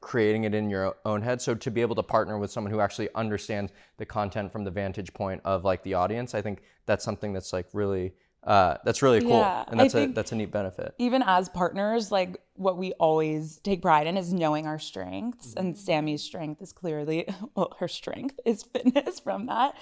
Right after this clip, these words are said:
Speaker 2: um, and creating the content and knowing how to serve the community, and then
Speaker 1: Mm-hmm.
Speaker 2: all the other hats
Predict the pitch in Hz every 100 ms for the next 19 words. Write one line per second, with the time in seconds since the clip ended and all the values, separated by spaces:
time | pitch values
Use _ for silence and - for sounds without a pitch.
0 | - 659 403 - 220 214 196 190 190 -
1 | 190 190 180 226 196 180 180 180 175 175
2 | 175 - 170 190 170 165 156 - 165 160
3 | 160 156 - _ _ 180 175 165 175 165
4 | 160 160 165 156 - 160 156 151 170 202
5 | 240 277 - 180 175 165 165 - 160 165
6 | 165 165 160 156 151 147 - -